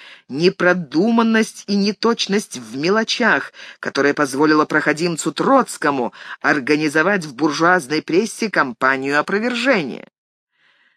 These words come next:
Конечно, этой кампании следовало ожидать, но накладка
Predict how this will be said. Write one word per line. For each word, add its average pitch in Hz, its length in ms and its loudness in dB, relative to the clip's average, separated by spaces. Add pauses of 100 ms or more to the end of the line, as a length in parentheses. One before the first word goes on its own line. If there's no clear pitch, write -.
(280)
Конечно, 269 520 -2
этой 160 280 0
кампании 131 720 0
следовало 262 580 -2
ожидать, 240 680 -2
но 156 360 -4
накладка 160 1000 0